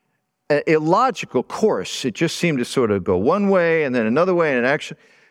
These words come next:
So as a matter of fact,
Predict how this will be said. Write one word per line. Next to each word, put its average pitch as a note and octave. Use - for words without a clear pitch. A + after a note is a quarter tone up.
So G3
as F3
a F#3
matter G3+
of F3+
fact, G#3+